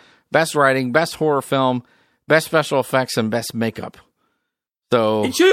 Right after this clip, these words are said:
Speaker 2: have won. How, what in ninety-six could have possibly beat it?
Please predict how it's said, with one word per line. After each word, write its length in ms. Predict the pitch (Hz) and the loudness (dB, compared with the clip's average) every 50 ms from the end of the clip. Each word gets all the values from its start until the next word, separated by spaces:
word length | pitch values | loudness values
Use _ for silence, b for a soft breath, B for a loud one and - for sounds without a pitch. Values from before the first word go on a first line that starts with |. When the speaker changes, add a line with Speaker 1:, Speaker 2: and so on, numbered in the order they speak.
| 277 | 4
Speaker 2:
have 140 | 208 170 151 | 2 -2 -2
won. 400 | 147 170 202 214 202 185 170 165 | 0 2 4 4 4 2 2 -2
How, 280 | - 143 175 226 240 240 | -8 -6 -6 -6 -4 -4
what 240 | 208 269 427 - - | -2 -4 -4 -2 -2
in 100 | 262 247 | 0 2
ninety-six 640 | 247 254 262 247 233 208 - - 247 247 240 - | 4 4 4 2 0 0 -2 -2 -2 -2 -4 -4
could 120 | - 208 180 | -6 -6 -6
have 120 | 131 - | -6 -6
possibly 520 | - - 190 220 226 - 214 165 156 151 113 | -8 -8 -6 -6 -6 -6 -6 -4 -4 -4 -4
beat 220 | 98 185 240 - | -4 -6 -6 -6
it? 140 | - - - | -6 -6 -10